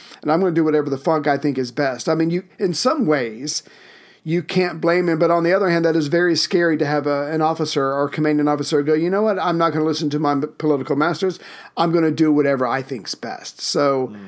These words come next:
Speaker 1: on one hand, I, I can see where he's coming from, but on the other hand, that's a dangerous precedent.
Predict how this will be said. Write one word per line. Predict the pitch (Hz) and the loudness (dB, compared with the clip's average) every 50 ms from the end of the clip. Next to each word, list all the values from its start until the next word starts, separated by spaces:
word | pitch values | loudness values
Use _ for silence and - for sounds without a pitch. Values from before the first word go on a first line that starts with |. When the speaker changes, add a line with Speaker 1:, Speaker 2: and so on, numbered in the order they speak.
| 87 - _ - | -20 -20 _ -6
Speaker 1:
on | - 143 156 185 | -2 0 2 2
one | 220 220 208 | 2 4 4
hand, | 208 202 196 190 180 | 2 2 2 2 2
I, | 175 156 151 147 | 2 2 0 0
I | 156 | -2
can | 151 156 156 147 | -2 -2 -2 -2
see | 147 - 185 | 0 0 0
where | 165 170 160 | 2 2 0
he's | 151 151 | 0 0
coming | - 180 175 170 165 | -2 -2 0 0 0
from, | 160 175 170 165 | 0 0 0 0
but | 160 156 | 0 0
on | 160 160 151 | 0 2 2
the | 151 | 2
other | 156 160 165 156 | 2 2 2 2
hand, | 156 156 151 | 0 0 0
that's | 151 143 143 147 | -2 -2 -2 -4
a | 143 | -4
dangerous | 131 120 117 151 151 156 151 147 135 139 131 - | -6 -4 -2 -2 0 0 0 0 -2 -4 -6 -6
precedent. | - - 156 151 143 139 - 147 139 131 127 - - | -6 -2 -2 0 0 0 -2 -4 -6 -8 -10 -12 -18